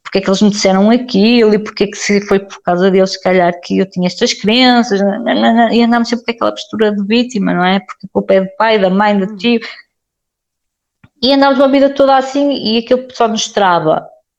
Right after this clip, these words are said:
Speaker 1: Tipo, ok, isso foi teu passado, mas tu podes fazer diferente, o que é que tu vais fazer a partir daqui?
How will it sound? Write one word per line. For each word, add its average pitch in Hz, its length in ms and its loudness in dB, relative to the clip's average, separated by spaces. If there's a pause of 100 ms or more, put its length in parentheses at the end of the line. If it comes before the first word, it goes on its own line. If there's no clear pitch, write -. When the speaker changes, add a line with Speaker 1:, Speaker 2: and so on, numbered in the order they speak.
(160)
Speaker 1:
Tipo, - 280 -8
ok, 233 260 0
isso 254 160 -4
foi 220 120 0
teu 220 180 0
passado, 233 480 -2
mas 214 120 -4
tu 240 180 -4
podes 233 240 0
fazer 226 340 0
diferente, 254 580 0
o - 20 -16
que 277 100 -2
é 254 40 2
que 262 80 -12
tu - 60 -20
vais 240 180 0
fazer 240 220 0
a 226 80 0
partir 226 320 0
daqui? 240 460 -2